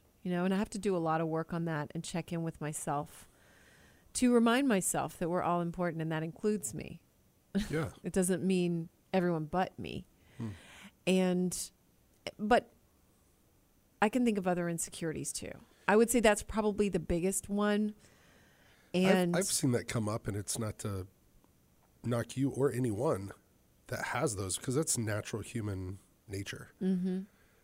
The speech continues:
Speaker 2: Um, I like this quote that's kind of in recovery, and it's, it says, "We might all experience different external circumstances, but we all kinda have the same internal condition."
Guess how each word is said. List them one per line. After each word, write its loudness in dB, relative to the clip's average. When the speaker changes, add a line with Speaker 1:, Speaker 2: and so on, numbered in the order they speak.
Speaker 2:
Um, -6
I -4
like 0
this 2
quote 0
that's -6
kind -4
of -8
in -6
recovery, -6
and -6
it's, -8
it -6
says, 0
"We 2
might 2
all 2
experience -2
different -2
external 0
circumstances, -2
but -6
we -6
all -6
kinda -2
have 0
the -8
same -2
internal -6
condition." -10